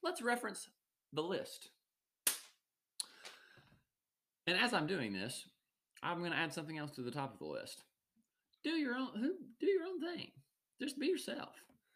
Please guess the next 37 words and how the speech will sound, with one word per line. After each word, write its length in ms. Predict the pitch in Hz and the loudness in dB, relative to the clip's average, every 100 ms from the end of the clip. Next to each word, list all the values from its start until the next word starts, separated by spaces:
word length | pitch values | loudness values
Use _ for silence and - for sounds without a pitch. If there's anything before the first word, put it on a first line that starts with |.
| _ - | _ -2
I'm 180 | - 320 | 0 2
kind 240 | 233 254 | 2 2
of 80 | 226 | 2
a 100 | 180 | 4
goofball, 520 | 262 - - - - - _ _ | 2 2 -8 -14 -14 -20 _ _
and 160 | 151 175 | 6 6
I'm 240 | 185 170 | 6 2
kind 240 | 214 269 | -2 -2
of 60 | 330 196 185 - _ _ _ _ | -2 -6 -12 -20 _ _ _ _
somebody 380 | - 240 262 240 | -6 -2 2 2
that 200 | 175 143 - _ _ _ _ _ | 2 0 -2 _ _ _ _ _
takes 200 | - 254 | 4 4
themselves 380 | 196 170 254 269 | 2 0 0 0
very 180 | 311 254 | 0 0
seriously, 500 | 311 262 240 285 277 - - _ | 0 0 0 -2 -4 -8 -20 _
but 320 | 151 135 - - _ _ _ | 4 4 2 -10 _ _ _
except 300 | 156 156 254 | 0 2 0
for 80 | 254 | 0
the 60 | 220 | 0
people 240 | 226 202 | 0 2
that 80 | 131 | 2
really 200 | 170 160 | 4 2
know 200 | 151 202 | 2 2
me, 180 | 247 254 - - _ _ _ _ | -2 -4 -12 -20 _ _ _ _
there's 140 | - - | -4 2
probably 340 | 262 277 208 | 4 6 6
a 40 | 147 | 4
whole 180 | 202 | 4
lot 120 | 202 180 | 4 4
of 60 | |
people, 400 | 160 - 98 135 - - | 2 0 -2 -4 -6 0
kids 160 | 127 | 0
in 60 | 131 | 0
my 100 | 123 | -4
class, 400 | - 90 101 - | -4 -2 -2 -4
people 260 | - 139 120 | -6 -2 2
that 160 | 107 | 2